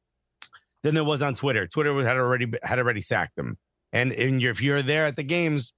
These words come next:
people were behind him. You do get a sense that it's different.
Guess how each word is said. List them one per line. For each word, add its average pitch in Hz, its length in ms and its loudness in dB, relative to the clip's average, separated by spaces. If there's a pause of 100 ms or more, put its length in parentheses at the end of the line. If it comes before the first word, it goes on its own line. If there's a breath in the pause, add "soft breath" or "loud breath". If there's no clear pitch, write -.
people 123 240 0
were 123 120 2
behind 98 440 0
him. 58 220 -6 (520)
You 131 160 0
do 175 160 2
get 175 120 2
a 160 40 2
sense 147 260 -2
that 135 120 0
it's 117 140 -4
different. 113 400 0